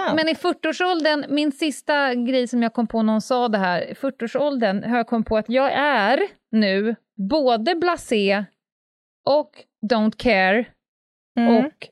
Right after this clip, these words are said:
Speaker 1: jag anstränger mig inte. Men istället för att koppla det till mina egna prestationer så är jag precis de sakerna.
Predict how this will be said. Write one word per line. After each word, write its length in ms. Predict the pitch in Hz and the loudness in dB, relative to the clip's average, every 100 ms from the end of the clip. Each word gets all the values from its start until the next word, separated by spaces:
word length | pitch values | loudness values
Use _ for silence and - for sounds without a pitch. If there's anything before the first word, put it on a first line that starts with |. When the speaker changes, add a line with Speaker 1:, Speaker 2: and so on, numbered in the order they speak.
| - | -2
Speaker 1:
jag 180 | 233 | -2
anstränger 600 | 254 233 208 - 202 196 | 0 0 -2 -2 -2 0
mig 100 | 190 | 0
inte. 360 | 196 - 185 214 - _ _ _ _ 262 | -2 0 -2 -2 -8 _ _ _ _ -2
Men 500 | 262 269 254 196 165 - _ | 2 2 2 0 -4 -10 _
istället 500 | - - 277 254 247 | -10 -6 -2 0 0
för 60 | - | -2
att 100 | 254 | -4
koppla 400 | - 262 - 233 | -2 -4 -2 -2
det 280 | 208 208 208 | 2 0 -2
till 360 | - 196 190 - | -2 -2 -2 -4
mina 340 | 214 208 208 | -2 0 0
egna 340 | 240 220 190 196 | 0 0 -2 -4
prestationer 840 | 214 190 208 - 269 254 214 190 | -6 -4 -4 0 0 2 2 0
så 120 | 208 | -2
är 40 | 214 | -2
jag 200 | 208 - | -2 -2
precis 500 | 302 - 427 370 226 | -4 0 0 0 0
de 240 | 208 190 | 0 0
sakerna. 560 | 196 175 - 185 180 | 0 -2 -2 -4 -4